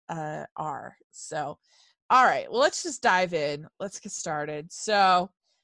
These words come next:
my number ten is actually, uh, Roman Love. Uh, I thought that this was a new story we hadn't really seen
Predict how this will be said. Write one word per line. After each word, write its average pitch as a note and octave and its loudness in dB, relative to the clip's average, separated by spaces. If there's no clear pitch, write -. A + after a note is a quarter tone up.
my C4 2
number F4 -2
ten G#3+ -2
is G#3+ 0
actually, F3+ -4
uh, E3 -4
Roman G3 -4
Love. D#3+ -2
Uh, E3+ 4
I A3+ 4
thought B3 4
that A3 -4
this A3+ -4
was A#3+ -8
a G3 -4
new F3+ -8
story D#3 -6
we G3 -8
hadn't D3 -10
really E3 -8
seen E3 -12